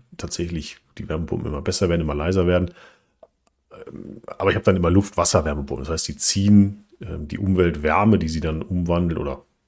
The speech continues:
nutzen, um das Temperaturniveau zu erhöhen, nutzen sie Luft. Das ist natürlich ein undankbarer Energieträger.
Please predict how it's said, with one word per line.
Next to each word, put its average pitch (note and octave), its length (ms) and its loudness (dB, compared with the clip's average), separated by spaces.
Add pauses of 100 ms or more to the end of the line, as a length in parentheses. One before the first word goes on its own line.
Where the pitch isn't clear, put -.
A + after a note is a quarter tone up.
nutzen, F2+ 640 0 (400)
um D#2+ 220 -8
das D2 260 -8
Temperaturniveau E2 720 -4
zu E2 200 -2
erhöhen, D#2+ 340 -2 (200)
nutzen D#2 320 -6
sie D2+ 280 -4 (180)
Luft. - 600 0 (220)
Das - 180 -8
ist - 140 -8
natürlich E2 260 -6
ein - 60 -6
undankbarer F2 680 4
Energieträger. A2+ 800 6